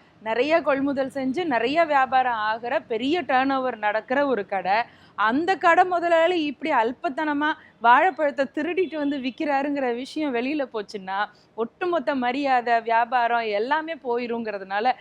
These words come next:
பெரியவர் கால்ல டபக்குன்னு விழுந்துட்டாரு. இப்ப பெரியவர் சொன்னாரு, "அஹ், நீங்க தப்பு பண்ணிருக்கீங்க தெரியுது, இதை யார் கொண்டு வந்து கொடுக்குறாங்கன்றது எனக்கு தெரிஞ்சு ஆகணும்,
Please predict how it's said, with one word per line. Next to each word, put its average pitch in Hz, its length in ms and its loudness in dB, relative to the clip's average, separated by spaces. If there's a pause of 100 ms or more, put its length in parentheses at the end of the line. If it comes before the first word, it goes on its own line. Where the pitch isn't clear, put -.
(240)
பெரியவர் 311 440 0
கால்ல 247 460 0
டபக்குன்னு 262 440 -4
விழுந்துட்டாரு. 220 500 -2 (280)
இப்ப 226 220 -6
பெரியவர் 277 560 2
சொன்னாரு, 220 580 0 (360)
"அஹ், 202 460 -2
நீங்க 208 260 -6
தப்பு 226 340 -2
பண்ணிருக்கீங்க 269 640 -2
தெரியுது, 240 500 0 (220)
இதை 202 200 -2
யார் 269 380 2
கொண்டு 294 240 0
வந்து 285 240 -4
கொடுக்குறாங்கன்றது 247 640 -2
எனக்கு 247 460 -2
தெரிஞ்சு 285 160 0
ஆகணும், 233 460 0